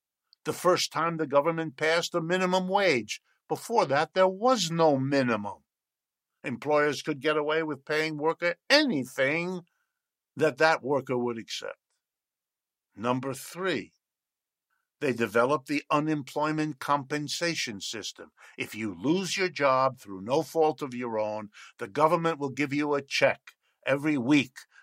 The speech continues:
for half a year, year, year and a half, to get you through and en-, enable you to find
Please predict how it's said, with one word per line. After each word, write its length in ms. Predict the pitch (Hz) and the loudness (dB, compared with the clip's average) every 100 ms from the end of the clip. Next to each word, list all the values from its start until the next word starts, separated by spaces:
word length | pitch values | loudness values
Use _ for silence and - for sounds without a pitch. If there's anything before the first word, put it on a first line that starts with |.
| _ | _
for 140 | 120 | -8
half 300 | 104 127 120 | -2 0 -2
a 40 | 120 | -6
year, 380 | 123 127 120 | -4 -4 -4
year, 640 | 113 104 135 139 131 127 120 _ 92 | -4 -2 0 2 4 2 -2 _ _
year 240 | 104 127 | -4 -2
and 100 | 123 | -2
a 60 | 113 | -2
half, 400 | 117 117 113 - _ _ | -2 -4 -6 -10 _ _
to 80 | 147 | -10
get 280 | 117 185 202 | 0 2 2
you 260 | 156 156 165 | 0 0 0
through 640 | - - 170 151 117 90 _ - _ - | -4 -6 0 2 0 -4 _ -20 _ -14
and 100 | 101 | -12
en-, 260 | 101 101 110 | -12 -10 -6
enable 440 | 117 147 151 151 | 0 0 2 0
you 160 | 139 143 | 0 -2
to 100 | 127 | -2
find 540 | - 143 135 135 131 | 2 4 4 0 -4